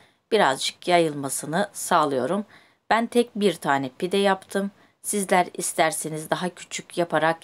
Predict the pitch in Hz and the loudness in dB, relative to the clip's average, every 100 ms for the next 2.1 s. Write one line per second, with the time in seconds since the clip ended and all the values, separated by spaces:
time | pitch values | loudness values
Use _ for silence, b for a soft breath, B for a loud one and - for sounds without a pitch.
0 | - 185 190 170 147 143 185 - 156 147 | -14 -12 -2 0 0 -2 -4 -2 -2 0
1 | 160 160 160 139 147 143 - 139 175 202 | -2 0 -2 -2 -6 -6 -6 -4 -2 -2
2 | - | -4